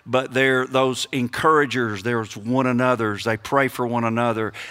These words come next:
They help us keep going and taking another step. It shouts that I'm a part of the body of Christ.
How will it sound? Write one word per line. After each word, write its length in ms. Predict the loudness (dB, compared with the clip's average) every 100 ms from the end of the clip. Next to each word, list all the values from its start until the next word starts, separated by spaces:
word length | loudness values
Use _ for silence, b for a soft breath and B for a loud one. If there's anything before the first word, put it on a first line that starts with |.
| 0
They 180 | 0
help 300 | 2 0 0
us 140 | -2 -4
keep 260 | -4 -6
going 260 | -2 0 0
and 100 | -2
taking 280 | -4 -4 -6
another 300 | -6 -8 -8
step. 420 | -6 -8 -10 -18 _ _ _ _ _ _ B B B B
It 140 | -4 2
shouts 640 | 4 6 8 6 4 -4 B B B
that 100 | 2
I'm 140 | 2
a 40 |
part 300 | 2 6 6
of 80 | 6
the 60 | 2
body 380 | 2 4 4 0
of 120 | -2
Christ. 560 | 2 4 4 0 -6